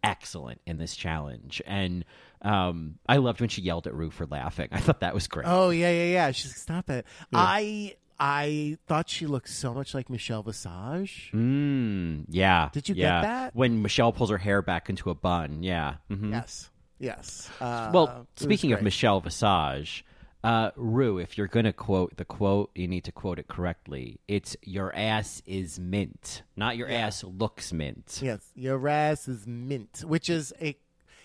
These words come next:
Speaker 2: it's, it's so funny that RuPaul, that they kept that in, first of all, and then I, only people will get that, will get that reference is if you listen to What's the Tea.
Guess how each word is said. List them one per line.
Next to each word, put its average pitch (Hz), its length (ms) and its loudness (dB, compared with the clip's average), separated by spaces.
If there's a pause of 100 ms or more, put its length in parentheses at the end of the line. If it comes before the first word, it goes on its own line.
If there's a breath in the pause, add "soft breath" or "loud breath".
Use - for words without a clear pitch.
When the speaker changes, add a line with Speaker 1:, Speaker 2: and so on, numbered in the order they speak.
Speaker 2:
it's, - 320 -2 (460 loud breath)
it's 208 160 -2
so 294 180 4
funny 240 360 0
that 143 220 -2
RuPaul, 147 720 -2
that 165 120 -2
they 180 120 -2
kept - 320 -6
that 277 180 0
in, 120 240 -6
first 135 280 -4
of - 60 -10
all, 107 300 -4
and 147 180 -2
then 139 240 -2 (1120 soft breath)
I, 196 120 -4 (120)
only 226 320 2
people 220 320 -4
will 196 100 -2
get 160 280 -4
that, 95 320 -8 (140)
will 156 120 4
get 180 220 2
that 151 160 2
reference 220 720 -4 (480 soft breath)
is 180 200 4
if - 120 0
you 160 100 2
listen 156 320 0
to 156 80 6
What's 120 300 -2
the - 140 -10
Tea. - 300 -16